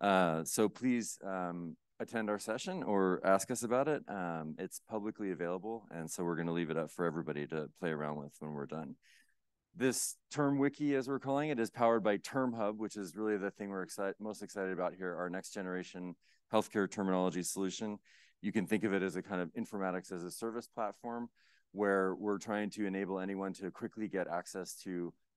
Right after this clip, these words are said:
any of the terminologies or versions of the terminologies they're interested in, interact with them in various forms,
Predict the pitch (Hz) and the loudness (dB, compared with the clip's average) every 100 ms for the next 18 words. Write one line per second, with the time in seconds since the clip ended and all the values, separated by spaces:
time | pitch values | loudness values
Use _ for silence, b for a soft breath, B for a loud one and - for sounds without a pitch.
0 | _ 117 123 120 92 101 107 101 98 92 | _ -4 0 0 -2 -6 -8 -4 -2 -2
1 | 90 92 80 85 76 98 92 87 85 87 | -2 -4 -4 -6 -4 -4 -4 -8 -6 -6
2 | 92 87 85 82 82 76 82 85 82 - | -6 -4 -4 -4 -6 -6 -8 -8 -12 -8
3 | 85 82 80 87 90 90 - 87 82 80 | -4 -4 -4 -4 -2 -2 -6 -10 -8 -6
4 | 80 82 82 78 - 117 113 110 | -4 -4 -4 -6 -8 -6 -6 -10